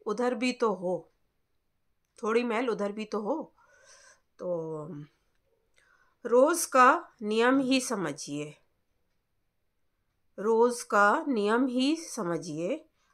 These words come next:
हाथ पैर मुंह सब साफ करके नहाती हूँ लगभग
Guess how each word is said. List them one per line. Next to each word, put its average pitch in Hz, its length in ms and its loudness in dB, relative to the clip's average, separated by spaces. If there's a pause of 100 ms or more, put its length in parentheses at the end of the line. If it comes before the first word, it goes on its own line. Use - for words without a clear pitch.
हाथ 196 380 2
पैर 208 600 0
मुंह 214 420 -4
सब 254 300 0
साफ 220 540 2
करके 180 580 -6 (500)
नहाती 208 540 2
हूँ 320 460 0
लगभग 208 540 0